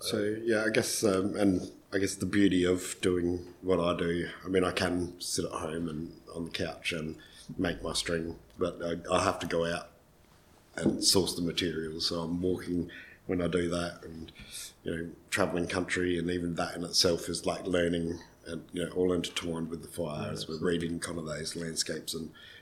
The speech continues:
Speaker 1: learning more about those different landscapes. Then you're finding, you know, where the plants, where the right plants for what you need. It's gotta, gotta be growing. So,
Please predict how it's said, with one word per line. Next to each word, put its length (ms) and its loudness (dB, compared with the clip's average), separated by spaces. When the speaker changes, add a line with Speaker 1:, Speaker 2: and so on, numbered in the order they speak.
Speaker 1:
learning 320 2
more 240 -2
about 300 -6
those 180 -2
different 360 -8
landscapes. 600 -4
Then 180 0
you're 120 -4
finding, 540 -6
you 80 -4
know, 80 -4
where 180 0
the 80 -6
plants, 540 -2
where 160 8
the 80 4
right 260 2
plants 380 -4
for 140 -8
what 200 -10
you 100 -4
need. 360 -6
It's 140 -10
gotta, 180 -8
gotta 160 -2
be 100 -8
growing. 460 -4
So, 260 -4